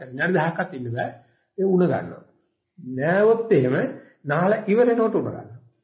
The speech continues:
කවදාකවත් නරකයි ග්‍රීෂ්ම ඍතුවේ මත්දහනේ නාන්න. ඉතින් මාපි බැලුවා ගිහිල්ලා ඒ ස්වාමීන් වහන්සේ මොකද කරන්නේ කියලා.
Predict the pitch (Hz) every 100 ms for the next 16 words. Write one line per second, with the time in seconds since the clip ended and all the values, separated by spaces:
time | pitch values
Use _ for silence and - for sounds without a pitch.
0 | _ 147 139 143 170 202 220 202 170 180
1 | 175 170 147 151 147 147 190 - - _
2 | _ 143 135 131 202 170 113 90 - _
3 | _ _ _ 175 208 180 165 165 185 202
4 | 202 202 190 214 214 196 214 247 226 196
5 | 156 151 127 123 120 107 104 - 98 -